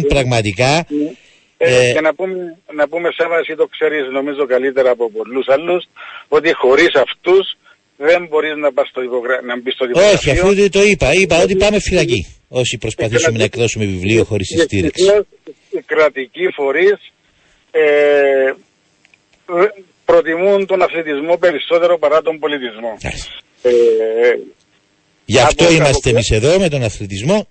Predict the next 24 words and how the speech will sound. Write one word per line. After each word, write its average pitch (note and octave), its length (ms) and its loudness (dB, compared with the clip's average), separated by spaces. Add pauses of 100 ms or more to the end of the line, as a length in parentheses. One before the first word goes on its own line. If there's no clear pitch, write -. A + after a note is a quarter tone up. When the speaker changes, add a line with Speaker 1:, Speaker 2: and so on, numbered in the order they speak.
(120)
Speaker 2:
και E3+ 180 0
τον B2+ 200 -2
πολιτισμό, F2 560 -6
Ανδρέα E2+ 300 -4
Λαζανίτη. C#3 640 0 (300)
Speaker 1:
Ναι, - 340 -4
ναι, A#2+ 40 6
Speaker 2:
Ε, A#2+ 220 6
Speaker 1:
ναι. A#2 120 0
Speaker 2:
θα C3+ 160 0
μας A#2+ 160 0
επιτρέψεις C#3+ 560 0
και C#3+ 100 -4
εμάς D#3 260 0
από C#3+ 160 2
καιρό B2+ 260 0
σε D3+ 120 0
καιρό C3 340 2
και D#3 140 -2
αν C#3 100 0
ανακαλύψεις A#2+ 640 -4
και B2 160 0
άλλες A#2 340 0
σάτυρες A2+ 580 0